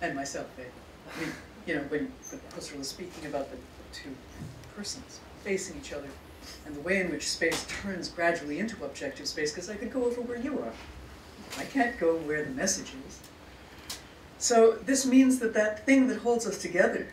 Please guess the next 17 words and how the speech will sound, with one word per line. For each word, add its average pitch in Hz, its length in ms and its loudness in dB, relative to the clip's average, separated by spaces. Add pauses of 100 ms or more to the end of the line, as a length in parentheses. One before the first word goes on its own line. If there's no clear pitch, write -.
(140)
has 160 140 -8
got 170 180 -2
to - 80 -8
be - 80 0
something 147 280 -6
else - 500 -6 (1400)
than 160 280 6
some 156 380 -2 (160)
visual 175 480 2 (500)
movement 202 400 0
that 165 140 -2
turns 160 420 -4
the - 60 -12
space 143 360 -6
into 135 180 -6
objective 127 400 -10
space. 127 340 -8